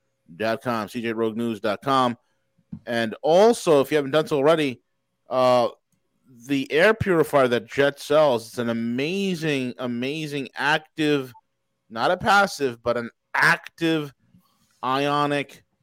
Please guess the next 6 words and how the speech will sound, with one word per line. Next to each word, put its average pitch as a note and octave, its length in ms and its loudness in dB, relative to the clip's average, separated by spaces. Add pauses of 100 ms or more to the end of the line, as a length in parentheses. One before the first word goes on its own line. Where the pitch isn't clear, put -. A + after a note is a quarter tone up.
(160)
uh, A2 440 -4
s-, - 260 -16
air C#3+ 340 4
scrubber B2 960 0 (460)
that A#2 140 -4
eliminates, C3 1300 -2